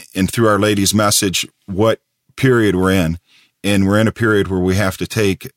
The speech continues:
uh, Our Lady's message very seriously and take, um, the writings that a friend of Medjugorje has been inspired to write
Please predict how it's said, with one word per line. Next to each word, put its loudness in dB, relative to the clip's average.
uh, -4
Our -2
Lady's 0
message 0
very 0
seriously 0
and -2
take, -4
um, -4
the -2
writings 2
that -2
a -6
friend -4
of 0
Medjugorje -2
has -2
been -2
inspired -2
to -6
write 0